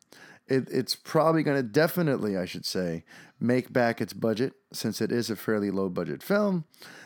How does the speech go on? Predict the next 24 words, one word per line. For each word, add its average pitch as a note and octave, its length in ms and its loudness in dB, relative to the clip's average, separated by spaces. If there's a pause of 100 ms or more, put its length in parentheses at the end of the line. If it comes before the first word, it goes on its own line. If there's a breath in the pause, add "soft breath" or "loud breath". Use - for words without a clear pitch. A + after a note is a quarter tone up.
(120 loud breath)
You A2+ 140 -2
got A#2+ 200 2
Ryan A2 300 2
Reynolds E3 320 2
in D#3+ 140 2
there, D#3+ 320 2
you A2+ 180 2
got, A2 560 0
uh, G2+ 300 0
Samuel G#2 460 0
L. F#2 80 -4
Jackson D3 460 0
in C#3 180 0
there, B2+ 340 0 (400 loud breath)
and A2+ 580 0
so D3 220 2
f-, - 160 -4
you D#3 100 2
know, B2+ 80 4
it's, B2 240 0
they - 360 -2
haven't C#3 340 2
opened C#3+ 360 0
it B2 140 0